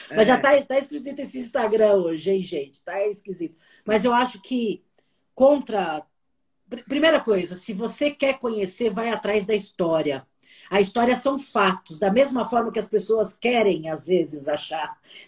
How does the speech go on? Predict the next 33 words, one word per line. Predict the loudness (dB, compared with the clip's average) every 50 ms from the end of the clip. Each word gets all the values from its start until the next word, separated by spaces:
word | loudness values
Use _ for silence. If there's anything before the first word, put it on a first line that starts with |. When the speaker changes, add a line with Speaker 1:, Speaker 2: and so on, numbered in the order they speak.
| _ 2
Speaker 2:
que | 2 2
a | 4
Terra | 6 6 6 6 6 4 2
é | -2
plana, | -2 _ 4 6 6 6 4 2 0 -4 -8 -10 -6
é | -2 -2 -2
incrível | -2 -2 -6 -10 -8 -2 4 6 6 6 6 2 -4 -8 -8 -8 -8 -10 _ _ _ -20 -20 -20 -8
a | -6 -6 -6
forma | -4 0 2 4 4 4 4 2 0 0 2
tão | 4 4 4 4 4 0
controversa | 0 -2 -2 -2 0 0 0 0 0 2 2 2 2 2 0 -2 -6 -8
que | -8 -8
a |
pessoa | -4 -4 -6 -4 -2 0 0 0 0
tem | -2 -4 -4
pra | -4 -6 -8
buscar | -8 -14 -12 -8 -6 -6
uma | -6 -8
informação | -6 -6 -6 -6 -6 -8 -6 -6 -6 -6
científica. | -6 -8 -10 -12 -12 -8 -6 -6 -6 -6 -8 -14 -14 _ -10 -10 -10 -12 _
Speaker 1:
Não, | -16 -14 -14 0
Speaker 2:
Da | 4 6
Speaker 1:
é. | 8
Speaker 2:
mesma | 8 8 6 4 2 -2 0
forma | 0 0 2 2 2 0
são | -2 -2 -2
as | -2 -4 -6
histórias, | -6 -2 2 2 4 4 2 0 -2 -2
não | -2 -2 2
é | 4 4
opinião. | 4 4 2 -2 -2 0 0 0 0 -2 -6 -10 -16 _ _ _ _ _
De | -6 -6 -6
fato, | -6 -4 2 4 4 4 4 2 -4 _ -6 -6 -6 -6